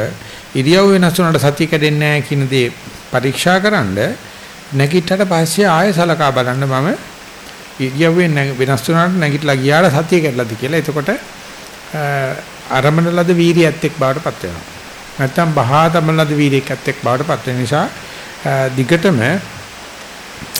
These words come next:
දවස පුරාවටම ලදලද වෙලාවේ මේ සතිය පවත්වන්න උත්සාහ කරන්න කියන එක තමයි පොදු උපදේශයක් වශයෙන් මතක් කරන්නේ.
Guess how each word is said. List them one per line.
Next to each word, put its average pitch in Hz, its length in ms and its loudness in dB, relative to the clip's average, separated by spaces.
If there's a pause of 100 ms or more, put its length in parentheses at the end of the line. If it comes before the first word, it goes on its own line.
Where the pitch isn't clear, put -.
දවස 117 400 0
පුරාවටම 127 680 2 (440)
ලදලද 123 580 4
වෙලාවේ 98 500 2 (480)
මේ 143 180 2
සතිය 131 340 0
පවත්වන්න 147 440 0
උත්සාහ 135 340 2
කරන්න 139 280 2
කියන 135 200 0
එක 131 100 -2
තමයි 135 280 0
පොදු 143 280 0
උපදේශයක් 131 520 0
වශයෙන් 131 280 -4
මතක් 127 260 -4
කරන්නේ. 95 320 -10